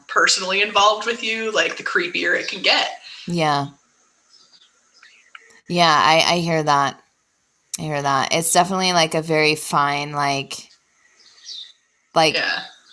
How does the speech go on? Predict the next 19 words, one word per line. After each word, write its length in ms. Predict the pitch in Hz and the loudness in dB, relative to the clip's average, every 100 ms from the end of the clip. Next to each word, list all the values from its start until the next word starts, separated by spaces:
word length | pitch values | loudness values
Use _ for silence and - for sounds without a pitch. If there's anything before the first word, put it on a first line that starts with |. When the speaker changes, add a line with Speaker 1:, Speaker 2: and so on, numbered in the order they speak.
| - | -12
Speaker 2:
yeah, 560 | 185 240 262 240 180 170 | 0 6 6 6 4 2
h-, 540 | 110 170 190 190 185 | 0 -2 0 0 2
how 180 | 196 190 | 2 2
you 180 | 208 208 | 0 0
answer, 580 | 196 220 220 226 214 208 | 2 2 2 0 0 -2
who 260 | 220 233 | -2 0
you 160 | 233 214 | 0 0
answer, 560 | - 202 208 - 202 | 0 0 0 0 0
what 240 | 185 185 185 | 2 0 0
you 100 | 214 | -2
say, 500 | - 208 208 202 202 | -2 -2 0 -2 -2
when 300 | 180 180 208 | -2 -2 -2
to 120 | 214 | -2
say 640 | - 190 190 190 185 185 | 2 2 4 4 4 2
it, 100 | 175 | 0
you 160 | - 180 | -4 -6
know, 240 | 170 175 | -2 -2
it's 300 | 190 180 175 | -2 -4 -4
like, 260 | 175 165 156 | -2 -4 -6